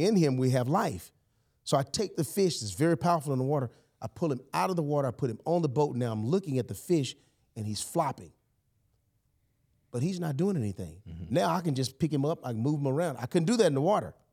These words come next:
Speaker 2: Yep.
Speaker 1: What was the difference? The difference is he was in the wrong place now. That's the law of place. In the water, the fish is powerful, but out of the water,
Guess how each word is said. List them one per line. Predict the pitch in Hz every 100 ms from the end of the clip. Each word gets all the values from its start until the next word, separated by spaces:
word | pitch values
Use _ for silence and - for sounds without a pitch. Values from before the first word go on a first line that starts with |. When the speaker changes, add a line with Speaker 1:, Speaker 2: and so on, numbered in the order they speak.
| _ _ _ -
Speaker 2:
Yep. | - _ _ _ _ _ _ -
Speaker 1:
What | 156
was | 170 147
the | 147
difference? | 185 101 - - _ _ _ _
The | 120
difference | 95 151 175 156 -
is | 113 101 101 - _ _ _
he | - 127
was | 110
in | 120 110
the |
wrong | 104 104 95
place | 127 135 98 85
now. | 62 _ _ _ _ _ _ _ _ _ _ _
That's | 110 110
the | 101
law | 98 90
of | -
place. | 147 98 - _ _ _ _ _ -
In | 180 226
the | 180
water, | 127 120 113
the | 107 107
fish | 139 127
is | 104
powerful, | - 160 156 98 - 78 _ _ _ 117
but | 113 -
out | 143 196 233
of | 160
the | 123
water, | 107 98 92 104